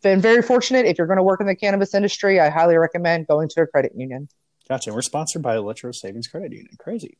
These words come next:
Speaker 1: There
Speaker 2: Look at
Speaker 1: you
Speaker 2: that. <laughs> Look at that.
Speaker 1: <laughs>
Speaker 2: Um, you know, let's find out more about you now. Um, besides, besides, you know,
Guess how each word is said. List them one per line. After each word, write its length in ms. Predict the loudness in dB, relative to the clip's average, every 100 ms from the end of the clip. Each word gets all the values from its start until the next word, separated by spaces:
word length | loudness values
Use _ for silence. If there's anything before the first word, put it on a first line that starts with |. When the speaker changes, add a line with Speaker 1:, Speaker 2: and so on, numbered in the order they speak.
| _
Speaker 1:
There 240 | -2 0 2
Speaker 2:
Look 80 | 2
at 200 | 2 0
Speaker 1:
you 80 | -8
Speaker 2:
that. 140 | -6
<laughs> 0 |
Look 180 | -6 -4
at 140 | -6 -4
that. 880 | -4 -4 -2 -2 -2 -4 -2 -6 0
Speaker 1:
<laughs> 60 |
Speaker 2:
Um, 680 | 2 2 2 -2 -6 -12 -18 _ _ -12
you 100 | -8
know, 80 | -4
let's 160 | -4 -4
find 180 | -6 -4
out 140 | -6
more 140 | -4 -4
about 180 | -6
you 120 | -6 -10
now. 160 | -12 -16 -14
Um, 320 | -10 -10 -12 _ _ -20 -12
besides, 800 | -6 -4 -4 -8 -8 -10 -12 -16
besides, 560 | -12 -8 -8 -8 -10 -12
you 60 |
know, 300 | -12 -12 -16